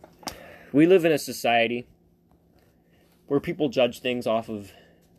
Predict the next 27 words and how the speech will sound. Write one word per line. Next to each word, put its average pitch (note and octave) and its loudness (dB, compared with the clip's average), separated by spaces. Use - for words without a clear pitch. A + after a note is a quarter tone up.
little D3 -2
characteristics, B2+ -2
little B2+ 0
things A#2+ -6
that G#2+ -2
happen, A2 -6
and D3+ 4
also D#3 4
big A#2+ -4
things C3 -8
and A#2+ -8
characteristics B2+ -4
that B2 -2
happen. A#2+ -6
Not F#3 -2
just A2+ -8
little, G#2+ -4
not D3+ -2
just - -12
the A2 -6
little G#2+ -4
ones, A2 -14
which - -8
is G4 -4
honestly, G4 -2
I G3+ -4
understand. G4+ -4